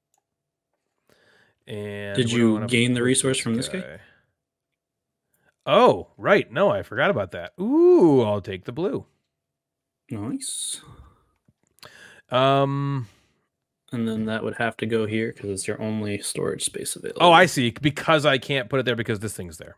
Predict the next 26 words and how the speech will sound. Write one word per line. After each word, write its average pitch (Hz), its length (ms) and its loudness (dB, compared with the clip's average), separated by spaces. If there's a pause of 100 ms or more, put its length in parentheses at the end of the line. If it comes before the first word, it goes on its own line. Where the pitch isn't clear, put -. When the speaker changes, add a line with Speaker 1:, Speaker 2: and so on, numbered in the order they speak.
Speaker 1:
Yes. 95 380 -12
Okay, - 180 -18 (100)
perfect. - 320 -14 (1080)
Got 85 180 -6
it. - 100 -20 (180)
Okay. 82 200 -8 (640)
That's 101 220 -6
my 120 60 -4
turn? 156 180 -8
Speaker 2:
So - 140 -20 (120)
we'll 127 120 -14
do 117 180 -10
that. 180 260 -8
Speaker 1:
I 190 60 -6
think. - 280 -12 (640)
Yes, - 220 -14
that's - 180 -18
my - 60 -14
turn. - 200 -20 (600)
Ooh, 156 180 4
I 123 120 6
like 131 340 0
the 107 460 -2
activating 107 640 -6
these 95 280 -14
things 82 640 -18